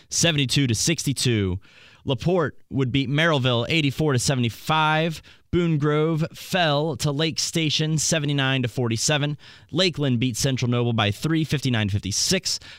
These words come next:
Lakewood Park defeated Bethany Christian sixty-six to fifty-nine.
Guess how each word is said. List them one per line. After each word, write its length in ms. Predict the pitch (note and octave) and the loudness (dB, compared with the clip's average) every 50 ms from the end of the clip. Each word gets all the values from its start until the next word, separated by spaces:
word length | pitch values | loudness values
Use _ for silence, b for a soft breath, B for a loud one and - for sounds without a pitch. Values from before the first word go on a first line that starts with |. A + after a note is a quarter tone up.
| B B | B B
Lakewood 400 | D#3+ E3+ D3 - D#3 D3 C3 - | -2 -2 0 0 0 -2 0 -2
Park 440 | - C#3+ D3+ D#3+ E3 - - C#3 C3 _ | -2 0 0 0 0 -2 -6 -10 -10 _
defeated 400 | - C#3 - - E3 D#3 D3 C#3 | -6 -6 -2 0 0 0 0 0
Bethany 340 | - D#3+ D#3 C3+ C#3+ C#3 C3+ | 0 0 0 0 0 -2 -2
Christian 460 | B2 - C3+ B2+ - - - E3+ E3 | 0 0 -2 -2 0 0 -2 0 0
sixty-six 520 | D3 - D#3+ - - C#3 B2 - C#3 B2+ - | 0 0 -2 -2 -2 -2 -2 0 -2 -2 -2
to 80 | C3 | -2
fifty-nine. 600 | A#2+ A#2+ A2+ A#2+ A#2 A#2+ B2+ B2+ B2+ C#3 D#3 D#3+ | -4 -2 -2 0 0 2 2 2 2 0 0 -2